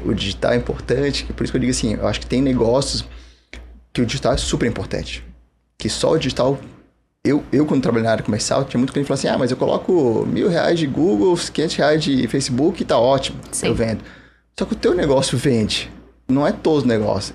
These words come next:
Speaker 1: E se tu trabalhasse a outra visão, será que tu ia vender muito mais? Então tem gente que tá acomodado naquele ponto ali, né? E,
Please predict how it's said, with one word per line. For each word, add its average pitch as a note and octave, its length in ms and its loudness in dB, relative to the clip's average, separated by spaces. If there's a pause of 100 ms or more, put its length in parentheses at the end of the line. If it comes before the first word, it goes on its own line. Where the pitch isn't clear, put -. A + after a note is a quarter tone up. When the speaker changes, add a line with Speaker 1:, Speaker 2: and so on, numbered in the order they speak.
Speaker 1:
E C3 60 -2
se - 100 -4
tu A#3+ 140 -4
trabalhasse D#3+ 500 2
a C#3+ 60 4
outra D3+ 200 2
visão, A2 460 0
será A#2+ 160 0
que B2+ 60 0
tu C3 80 0
ia C#3 80 2
vender A#2+ 180 2
muito B2 340 2
mais? C3+ 520 0 (680)
Então - 140 -2
tem B2+ 160 0
gente B2 180 2
que - 80 -14
tá - 140 2
acomodado E3+ 580 0
naquele F3 240 0
ponto F#3+ 380 -2
ali, G3 180 2
né? A2+ 240 0 (100)
E, A2 200 -2